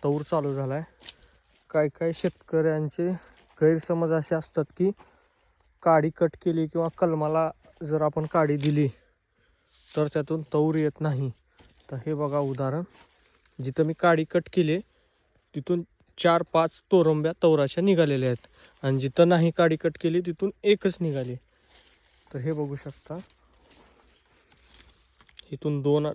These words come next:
चार डोळे फुगलेले आहेत आणि जिथं काडी नाही कट केली, तिथं एकच निघलेला आहे. तर इथं बघू शकता, ह्या झाडाला देखील जिथे काड्या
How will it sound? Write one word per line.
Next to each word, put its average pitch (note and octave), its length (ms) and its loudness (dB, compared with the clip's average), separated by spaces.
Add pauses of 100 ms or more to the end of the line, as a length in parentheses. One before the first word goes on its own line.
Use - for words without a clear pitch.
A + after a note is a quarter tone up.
(800)
चार E3+ 220 4
डोळे D#3+ 260 6
फुगलेले C3+ 480 -4
आहेत D#3 160 -6 (1400)
आणि C3+ 180 -6
जिथं C#3 280 0
काडी E3+ 240 4
नाही E3 240 2
कट E3+ 240 -2
केली, F#3 260 0
तिथं G3+ 180 -6 (140)
एकच F#3+ 360 2
निघलेला C3+ 380 -2
आहे. - 1400 -20
तर D3 60 -4
इथं C#3 240 -6
बघू C#3 160 -4
शकता, - 300 -10
ह्या B2+ 120 -6
झाडाला B2+ 400 -6
देखील B2+ 340 -10 (1800)
जिथे C#3 280 -10
काड्या F3 300 -4